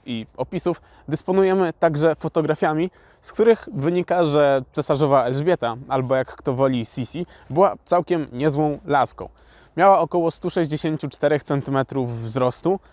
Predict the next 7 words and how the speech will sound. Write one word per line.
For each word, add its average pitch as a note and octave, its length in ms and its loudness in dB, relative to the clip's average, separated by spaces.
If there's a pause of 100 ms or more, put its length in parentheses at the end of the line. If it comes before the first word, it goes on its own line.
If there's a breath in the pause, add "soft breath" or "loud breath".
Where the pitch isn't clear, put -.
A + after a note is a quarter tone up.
(120)
fajną E3 340 2
figurę, B2+ 460 -2 (260 soft breath)
wydatny E3+ 460 0
biust B2+ 400 -6 (240 soft breath)
i G3 260 -6 (120)
zajebistą D3 680 0
talię. G2+ 400 -4